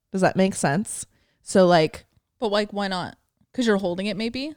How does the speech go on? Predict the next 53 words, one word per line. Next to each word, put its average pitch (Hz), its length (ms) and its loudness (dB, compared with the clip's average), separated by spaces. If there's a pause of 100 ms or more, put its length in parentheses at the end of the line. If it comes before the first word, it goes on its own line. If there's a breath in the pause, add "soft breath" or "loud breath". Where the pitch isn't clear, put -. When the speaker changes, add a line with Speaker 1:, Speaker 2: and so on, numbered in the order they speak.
(120)
Speaker 1:
I'm 208 160 2
holding 208 400 0
it, 269 240 -2
and, 196 140 0
like, 170 260 0
I 170 80 2
need 180 160 0
to 202 80 -2
get 170 100 0
in 165 140 0
there 147 160 -6
somehow. 202 640 -2
I'm 185 100 -4
not 180 120 0
gonna 202 120 -2
cut 180 260 2
it 160 80 2
off, 147 460 0
but 165 100 0
I 160 60 2
need 165 180 0
to 214 60 0
get 180 140 0
in 165 160 0
there. 120 340 -4 (300)
So 202 120 2
I'm 185 60 6
gonna 175 220 2
Speaker 2:
Oh, 220 220 6
Speaker 1:
eat 185 60 6
Speaker 2:
I 220 60 8
get 202 80 8
Speaker 1:
around, 175 320 6
Speaker 2:
that. - 100 -2
Speaker 1:
and 175 180 4
then 170 100 4
I'm 165 100 2
gonna 160 240 0
eat 170 280 -6
to 208 200 2
the 175 220 -4
edge 151 400 2
of 151 120 0
the 143 140 -4
other, 143 260 0
the - 160 -2
opposite - 420 -2
Speaker 2:
That - 260 0
makes 185 200 -4
Speaker 1:
sides. - 100 -4
Speaker 2:
complete 180 380 -4
sense. 170 460 -12 (120)
Speaker 1:
Yeah, 135 260 -2